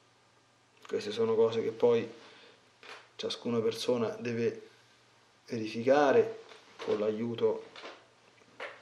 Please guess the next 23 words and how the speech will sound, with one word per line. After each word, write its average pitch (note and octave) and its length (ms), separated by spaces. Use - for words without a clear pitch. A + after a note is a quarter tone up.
del A#2 160
proprio A2+ 240
direttore A2+ 380
spirituale, G#2+ 580
no? A2 100
Quali G#2+ 220
sono A#2 280
i A2 60
voleri G#2+ 560
certi B2 800
che G#2 180
Dio A2+ 220
manifesta G#2+ 840
nella G#2+ 180
tua A2 80
esistenza, A2 540
a - 20
cui - 160
devi A2 100
fare G#2 220
attenzione B2 540
a A2 40
non G#2+ 480